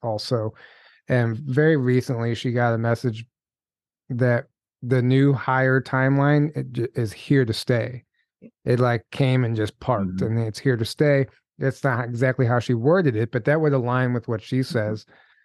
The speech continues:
Speaker 1: uh,
Speaker 2: Mm-hmm.
Speaker 1: which I agree. I think that we're starting to see some sort of, I mean, like, the merging of timelines. Things are just crazy right now. I mean, people are seeing things that shouldn't exist.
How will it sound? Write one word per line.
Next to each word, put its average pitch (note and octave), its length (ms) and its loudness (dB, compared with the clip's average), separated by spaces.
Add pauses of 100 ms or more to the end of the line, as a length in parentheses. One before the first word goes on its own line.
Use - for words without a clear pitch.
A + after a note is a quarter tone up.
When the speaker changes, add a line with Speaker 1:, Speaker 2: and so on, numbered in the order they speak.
(640)
Speaker 1:
uh, D3 40 -4
Speaker 2:
Mm-hmm. G2+ 380 -4
Speaker 1:
which C#3 320 -2 (120)
I D3+ 140 2
agree. D#3+ 540 4
I B2 120 2
think D#3 380 0
that D3+ 300 2
we're C#3 280 0
starting D3+ 360 0
to B2+ 80 0
see C#3 340 0
some C#3 440 0
sort C3+ 340 2
of, A#2 200 -2 (280)
I C#3+ 60 0
mean, C#3 200 0
like, C3+ 200 0
the C#3 100 0
merging C3+ 420 2
of A#2 140 -6
timelines. A#2 580 -2 (140)
Things F3+ 380 2
are C3+ 140 2
just A#2+ 300 -6
crazy D#3 460 0
right A#2+ 200 -2
now. B2 280 -2 (400)
I C3+ 80 -2
mean, B2 200 0
people F3+ 300 -2
are D3 100 4
seeing C#3 600 2 (500)
things A#2 300 -2
that A#2 160 -6
shouldn't C3+ 300 -2
exist. B2 540 0